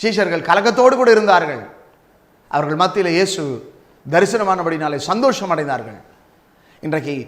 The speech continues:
உன்னுடைய கலக்கமான வாழ்க்கையில கூட இயேசு வருவார், உன்னை சந்தோஷப்படுத்துவார், உன்னை ஆசீர்வதிப்பார், உனக்கு உதவி செய்வார். அப்போஸ்தலர் நடபடிகள் இரண்டாம் அதிகாரத்திலே முப்பத்தி இரண்டாம் வசனம் இப்படி சொல்கிறது, "இந்த இயேசுவை தேவன்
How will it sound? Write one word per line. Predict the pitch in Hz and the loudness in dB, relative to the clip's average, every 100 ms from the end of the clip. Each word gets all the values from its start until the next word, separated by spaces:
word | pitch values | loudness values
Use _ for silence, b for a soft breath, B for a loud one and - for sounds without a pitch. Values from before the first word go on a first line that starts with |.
| B | B
உன்னுடைய | 156 202 196 185 | -2 0 4 2
கலக்கமான | - 180 196 196 196 190 175 | 2 2 2 -2 -2 2 2
வாழ்க்கையில | 208 185 190 170 | 2 0 -4 -4
கூட | 156 143 120 B | -4 -6 -6 B
இயேசு | B 185 214 196 | B 6 6 4
வருவார், | 202 240 247 104 - - | 2 4 2 2 -4 -10
உன்னை | - 180 | -4 0
சந்தோஷப்படுத்துவார், | 214 247 277 254 240 262 285 277 233 190 - B | 4 6 6 6 4 4 6 6 6 2 -10 B
உன்னை | 180 202 | 2 6
ஆசீர்வதிப்பார், | 240 277 311 294 302 294 294 247 196 - - - _ | 8 6 6 6 6 8 6 6 2 -8 -16 -20 _
உனக்கு | - 208 208 | 0 2 6
உதவி | 262 311 302 | 8 8 6
செய்வார். | 302 302 294 247 - - - - _ - | 0 4 4 4 0 -10 -18 -20 _ -6
அப்போஸ்தலர் | 131 185 165 | -4 -2 -2
நடபடிகள் | 147 139 127 127 151 196 - - _ _ | -2 0 0 0 0 -2 -8 -20 _ _
இரண்டாம் | 143 170 196 165 147 | -2 0 2 2 2
அதிகாரத்திலே | 143 139 135 143 175 214 - _ - | 2 2 0 -2 -2 -4 -12 _ -12
முப்பத்தி | 147 147 202 175 | -10 -2 -2 0
இரண்டாம் | 151 165 180 151 | -2 4 4 4
வசனம் | 143 185 | 0 -2
இப்படி | 156 143 | -2 -2
சொல்கிறது, | 135 139 135 123 113 104 b b | -2 0 0 0 -4 -10 b b
"இந்த | 185 180 175 | 2 6 8
இயேசுவை | 196 269 - 202 135 135 202 262 - b b b 131 | 10 8 6 0 0 0 -2 -4 -14 b b b 4
தேவன் | 202 277 285 214 156 | 8 8 8 0 -4